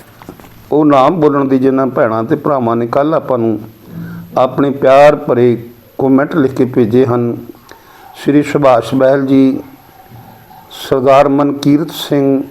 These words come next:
ਮਨਕਰਨ ਸਿੰਘ, ਮਨਕੀਰਤ ਸਿੰਘ ਜੋੜੇ ਚੱਕ ਹੀਰਾ ਸਿੰਘ ਵਾਲਾ,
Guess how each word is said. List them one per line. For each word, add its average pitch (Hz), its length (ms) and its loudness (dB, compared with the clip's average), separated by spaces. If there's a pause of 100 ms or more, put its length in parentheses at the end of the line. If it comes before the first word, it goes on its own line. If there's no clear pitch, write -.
(480)
ਮਨਕਰਨ 131 600 0
ਸਿੰਘ, 156 360 0
ਮਨਕੀਰਤ 135 420 0
ਸਿੰਘ 131 280 -2
ਜੋੜੇ 123 280 2
ਚੱਕ 123 360 -4
ਹੀਰਾ 123 160 2
ਸਿੰਘ 131 320 -2
ਵਾਲਾ, 123 360 -2